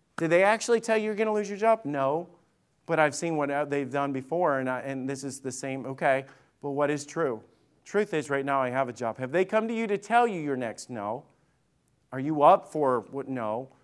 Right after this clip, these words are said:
And all of a sudden, God allows other Christians to help lift you up,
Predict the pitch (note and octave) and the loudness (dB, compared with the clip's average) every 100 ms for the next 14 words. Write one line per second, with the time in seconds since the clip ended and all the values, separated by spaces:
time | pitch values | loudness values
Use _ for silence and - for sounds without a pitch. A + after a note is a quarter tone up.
0 | _ _ _ - D3+ F3+ G3 G3 - G#3+ | _ _ _ -4 2 4 4 2 4 6
1 | F3+ D3+ D3+ - _ - D#3+ D#3 D3+ C#3+ | 6 0 -4 -12 _ 0 2 4 4 2
2 | C3 C#3+ F3 F#3 - G#3 G3 - A2 A2+ | 4 2 2 -2 0 0 0 -8 -10 -8
3 | - - _ _ _ _ _ _ D3 B2+ | -12 -14 _ _ _ _ _ _ -10 0
4 | D3+ D3+ C#3+ D#3+ E3 G3+ F#3+ C3+ C3+ C3+ | 0 2 0 -2 -2 -6 2 4 2 0